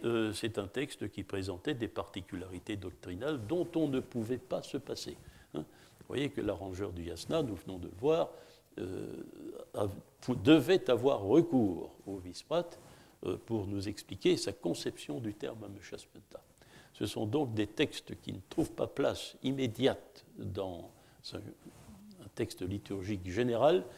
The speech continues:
mais, euh, dont les particularités doctrinales, euh,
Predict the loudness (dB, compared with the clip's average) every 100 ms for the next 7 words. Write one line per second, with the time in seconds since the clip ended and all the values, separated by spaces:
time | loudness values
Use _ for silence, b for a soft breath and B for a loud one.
0 | B B 2 6 6 B B -2 2 4
1 | 4 2 2 2 2 0 -2 -4 -2 0
2 | 0 -4 -2 0 0 -6 -6 -4 0 -2
3 | -2 B B B B B -2 -2 0 -4